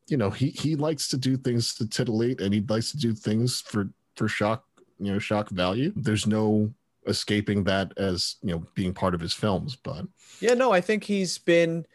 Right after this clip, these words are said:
Speaker 2: truthful and honest many times that he likes that shock value, that he likes to do things that can push the audience and
Speaker 1: Right.
Speaker 2: and keep them engaged.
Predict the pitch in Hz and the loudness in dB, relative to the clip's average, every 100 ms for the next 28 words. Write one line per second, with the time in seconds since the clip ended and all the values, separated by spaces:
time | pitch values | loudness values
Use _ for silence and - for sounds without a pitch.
0 | _ _ _ - - 202 202 185 170 143 | _ _ _ -8 0 0 4 6 6 6
1 | 156 170 156 - - - 156 165 - 170 | 4 4 4 0 -8 0 2 2 2 2
2 | 151 117 127 131 135 143 - 135 127 - | 2 0 -2 2 2 2 2 2 2 2
3 | 131 127 - 123 131 139 120 110 117 131 | 2 0 0 2 2 2 -2 -4 -4 -2
4 | 127 135 143 143 135 147 160 131 123 - | 0 0 0 -2 2 2 2 -2 -2 -4
5 | 127 - - - _ - 156 - 208 - | -4 -6 -20 -20 _ -2 2 6 6 6
6 | 180 143 135 131 123 120 - - 139 131 | 10 10 8 4 0 -4 -8 -2 0 2
7 | 131 92 92 98 - _ - 139 123 170 | 2 2 2 0 -6 _ -4 -4 0 0
8 | 165 156 143 147 165 165 123 - | 2 2 6 8 10 8 2 -6